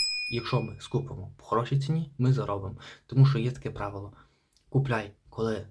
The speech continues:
страх на ринку, а продавай, коли є така ейфорія, жадібність. Це все. Зараз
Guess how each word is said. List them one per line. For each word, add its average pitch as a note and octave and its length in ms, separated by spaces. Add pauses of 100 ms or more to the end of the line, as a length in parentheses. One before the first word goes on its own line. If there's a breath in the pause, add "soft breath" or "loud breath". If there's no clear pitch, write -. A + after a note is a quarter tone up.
(100)
страх - 540 (540)
на B2 100
ринку, C3+ 320
а - 20
продавай, A2+ 500
коли A2+ 280
є A2 160 (1000 soft breath)
така - 300
ейфорія, A2 480
жадібність. F#2+ 600 (1000)
Це B2 180
все. - 260
Зараз C#3 460